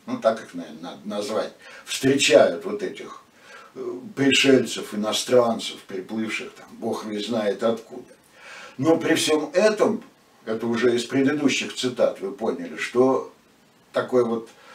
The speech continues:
настороженность, что ли, у этих бенсалемцев все-таки была, да? То есть, видите, они же говорили о том, они пираты ли вы или прочее, то есть боялись, что может оказаться, что вот они там недружелюбные, эти пришельцы.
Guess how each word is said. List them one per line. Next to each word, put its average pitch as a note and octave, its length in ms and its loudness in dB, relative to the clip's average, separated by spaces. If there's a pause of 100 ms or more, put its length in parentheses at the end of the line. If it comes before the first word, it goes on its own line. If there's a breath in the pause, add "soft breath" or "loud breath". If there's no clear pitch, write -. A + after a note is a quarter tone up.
(380 loud breath)
настороженность, C3+ 1000 4
что - 320 -2
ли, G2+ 120 0
у A2 180 -4
этих C3+ 380 0
бенсалемцев B2 920 2
все-таки A#2+ 480 -2
была, C3+ 480 0 (100)
да? - 240 0
То - 120 -18
есть, - 100 -14
видите, - 380 -6
они F2 160 -6
же F2+ 100 -12
говорили G2 440 -2
о F#2 100 2
том, - 220 -12
они G#2 180 -10
пираты - 640 0
ли G2+ 140 -6
вы F2 220 -6
или E2 100 -12
прочее, - 640 -4 (360 loud breath)
то C#3+ 120 0
есть - 300 2
боялись, - 760 6
что A2+ 480 -6
может A2+ 400 -2
оказаться, A2+ 640 2
что F2+ 220 -8
вот G2 180 -8
они F2 220 -6
там - 260 -12
недружелюбные, - 1080 0
эти - 180 -18
пришельцы. A#2+ 720 -6